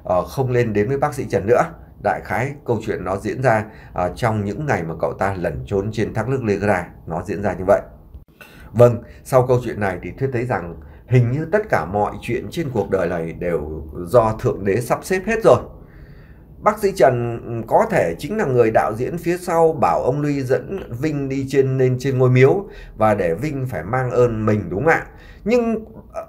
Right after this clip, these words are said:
bác sĩ Trần cũng không bao giờ nghĩ được ra một cái điều rằng người vợ cũ mấy chục năm của bác ngày xưa lại đi đến ngôi miếu đó để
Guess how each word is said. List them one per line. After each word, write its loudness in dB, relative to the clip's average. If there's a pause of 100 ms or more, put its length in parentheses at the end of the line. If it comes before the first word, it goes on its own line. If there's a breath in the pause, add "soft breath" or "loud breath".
bác 6
sĩ -4
Trần 4
cũng -4
không 0
bao 2
giờ 6
nghĩ -2
được 2
ra 0
một -4
cái -4
điều 6
rằng -2
người 4
vợ 6
cũ 2
mấy 2
chục -2
năm -2
của -2
bác 0
ngày -4
xưa -2
lại 0
đi -4
đến 0
ngôi 0
miếu 2
đó 4
để -2